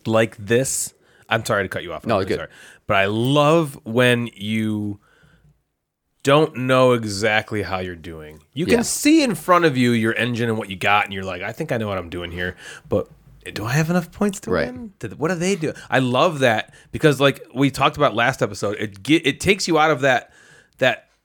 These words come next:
Speaker 1: whole terrible thing that can happen where you're like, "Oh my God, you have, I have th-, about thirty points. You have seventy."
Speaker 2: Right.
Speaker 1: And now
Speaker 2: How am I
Speaker 1: my
Speaker 2: ever gonna do anything?
Speaker 1: And now this sucks. And now I'm not,
Speaker 2: Yeah.
Speaker 1: where if we don't, just don't know that, it's kinda like, "Ooh, I don't know what he's got. I,
Speaker 2: Yeah.
Speaker 1: I'm gonna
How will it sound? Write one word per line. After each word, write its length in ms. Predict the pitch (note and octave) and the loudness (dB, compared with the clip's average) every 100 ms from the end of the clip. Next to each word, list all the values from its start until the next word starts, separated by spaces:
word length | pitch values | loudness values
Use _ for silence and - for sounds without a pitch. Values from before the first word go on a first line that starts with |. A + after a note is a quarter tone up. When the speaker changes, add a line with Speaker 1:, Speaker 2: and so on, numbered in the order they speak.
| - | -10
Speaker 1:
whole 500 | - C#3 C3+ A#2+ - | 0 2 2 0 -6
terrible 580 | - - B2+ C#3 B2+ A2+ | -10 -2 2 2 2 -2
thing 280 | G#2+ C3 C3 | -2 -6 -4
that 120 | A2 | -6
can 100 | A2 | -6
happen 300 | G2+ A2+ A2+ | 0 0 -2
where 120 | G#2 | -6
you're 100 | G2+ | -6
like, 260 | G2+ F#2+ - _ _ _ _ | -4 -6 -8 _ _ _ _
"Oh 80 | A#2+ | -10
my 120 | G2+ | -10
God, 240 | E2+ F#2 F2+ | -6 -6 -2
you 140 | A2 | -2
have, 100 | G2+ - | -2 -4
I 100 | F#2+ | -2
have 120 | B2+ | -2
th-, 260 | - - - | -2 -10 -4
about 320 | G2+ G#2+ - | -2 -2 2
thirty 220 | G2+ G2 | 2 2
points. 340 | G2 G2+ G#2+ | 0 -2 -2
You 100 | G2 | -2
have 180 | A2+ C#3 | -2 -2
seventy." 680 | - - - E2 D#2 - - _ _ _ _ | -2 -2 -2 -4 -12 -14 -18 _ _ _ _
Speaker 2:
Right. 220 | D#3+ D#3+ | 2 2
Speaker 1:
And 160 | G#2+ G#2 | 0 -2
now 260 | G#2+ A#2+ B2+ | -2 -2 -4
Speaker 2:
How 60 | A2+ | -2
am 80 | |
I 40 | A#2 | -2
Speaker 1:
my 80 | G#2+ | 0
Speaker 2:
ever 200 | A2 A2+ | 0 2
gonna 140 | G#2+ | 2
do 120 | F#2 E2+ | 0 -4
anything? 240 | D2 - | -6 -8
Speaker 1:
And 100 | A#2 | -2
now 200 | B2 B2+ | 2 2
this 140 | A#2 - | 0 -4
sucks. 380 | - - - - | -8 -10 -10 -4
And 80 | |
now 120 | G#2+ B2+ | 0 0
I'm 80 | |
not, 200 | C3 A2+ | 0 -2
Speaker 2:
Yeah. 60 | D#2 - _ | -4 -12 _
Speaker 1:
where 200 | B2+ C3 | 2 2
if 160 | A#2 C#3+ | 0 2
we 80 | |
don't, 160 | F3+ E3 | 2 2
just 160 | C#3+ C#3+ | -2 0
don't 160 | E3 | 2
know 160 | D#3 G#3+ | 2 2
that, 300 | B2+ C3+ - _ | 2 2 -2 _
it's 80 | - | -4
kinda 160 | C#3 B2+ | 0 2
like, 180 | A#2+ C3 | 0 0
"Ooh, 300 | E3+ C#3+ G#2+ | 0 2 2
I 120 | A#2 | 2
don't 80 | F3 | 2
know 60 | |
what 60 | C3+ | 2
he's 80 | A2+ | 2
got. 280 | G2+ C3+ - | 2 0 2
I, 100 | - | 0
Speaker 2:
Yeah. 200 | D#3 D#3+ | 2 2
Speaker 1:
I'm 60 | F3 | 2
gonna 220 | D#3 | 2